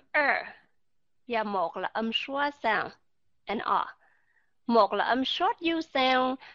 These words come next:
và một là âm schwa sound. Song song với nhau đưa lên cho các bạn. Các bạn đã thấy rõ ràng không? Trong cái chữ rup, của cái chữ rupture thì các bạn đọc rup, đó là short U sound. Nhưng mà trong cái chữ stir, rup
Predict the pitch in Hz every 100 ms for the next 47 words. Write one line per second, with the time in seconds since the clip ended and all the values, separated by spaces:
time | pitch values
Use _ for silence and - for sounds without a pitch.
0 | _ 220 202 185 - 202 - 226 220 -
1 | 247 247 247 - 196 - 208 _ _ _
2 | - 320 339 349 330 311 302 311 381 294
3 | 269 254 262 254 254 240 247 302 226 185
4 | 190 - 175 - - - 294 277 302 -
5 | 214 233 233 226 240 - - _ - _
6 | _ _ _ 294 269 262 294 - 226 214
7 | 247 262 - _ _ _ - - 240 254
8 | - 196 214 302 - 240 170 - - -
9 | _ _ 254 247 262 226 175 226 185 190
10 | 202 262 302 - _ _ _ - 190 254
11 | - 233 214 254 247 - 185 156 - _
12 | _ _ _ _ _ _ 262 277 226 240
13 | 233 277 - 226 - - _ 196 180 196
14 | 285 - _ _ _ _ _ _ _ _
15 | 247 247 247